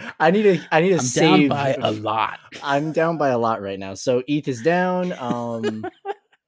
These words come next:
Speaker 2: <laughs>
Speaker 1: yeah, no, we're not, we're not buying anything. But, um, let's, uh,
Speaker 2: Yeah, you got,
Speaker 1: jump
Speaker 2: you, remember
Speaker 1: right
Speaker 2: you guys still gotta pay, pay for your taxes. So, uh,
Speaker 1: We, we don't talk about that anymore. eth is down, so I,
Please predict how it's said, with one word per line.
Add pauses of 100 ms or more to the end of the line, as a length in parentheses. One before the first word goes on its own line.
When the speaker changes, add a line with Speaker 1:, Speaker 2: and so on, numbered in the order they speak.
(120)
Speaker 2:
<laughs>
Speaker 1:
yeah,
no,
we're
not,
we're
not
buying
anything.
But,
um,
let's,
uh, (180)
Speaker 2:
Yeah,
you
got,
Speaker 1:
jump
Speaker 2:
you,
remember
Speaker 1:
right
Speaker 2:
you
guys
still
gotta
pay, (200)
pay
for
your
taxes.
So,
uh, (120)
Speaker 1:
We,
we
don't
talk
about
that
anymore. (420)
eth
is
down,
so
I,